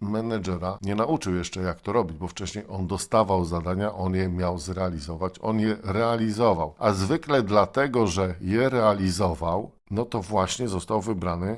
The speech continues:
na menadżera, bo realizował je lepiej niż inni, więc on patrzy przez pryzmat własnych doświadczeń. On chciałby, żeby zespół patrzył tak jak on,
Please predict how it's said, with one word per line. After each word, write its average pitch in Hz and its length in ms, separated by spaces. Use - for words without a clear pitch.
na 90 160
menadżera, 98 800
bo 101 560
realizował 107 680
je 113 160
lepiej 104 540
niż 120 320
inni, 95 440
więc 90 260
on 123 160
patrzy 104 360
przez - 240
pryzmat 104 500
własnych 95 580
doświadczeń. 101 540
On 92 80
chciałby, 98 500
żeby 92 240
zespół 98 440
patrzył 107 380
tak 104 260
jak 113 300
on, 104 260